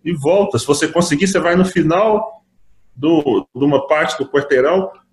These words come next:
vai no final da outra e volta na sua casa. Ah, cansou? Beleza, volta pra casa, a atividade tá feita.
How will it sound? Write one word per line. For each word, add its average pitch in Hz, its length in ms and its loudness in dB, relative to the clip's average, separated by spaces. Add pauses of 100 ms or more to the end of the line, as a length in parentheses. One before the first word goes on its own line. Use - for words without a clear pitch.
vai 156 240 0
no 190 60 2
final 156 400 0
da 139 160 2
outra 170 320 0
e 156 40 -6
volta 175 280 0
na 170 80 -2
sua 147 240 -2
casa. 135 400 0
Ah, 180 220 0
cansou? 156 420 0
Beleza, 151 400 0
volta 135 280 0
pra 151 200 -2
casa, 139 380 0
a - 20 0
atividade 127 520 -2
tá - 120 -4
feita. 156 400 -4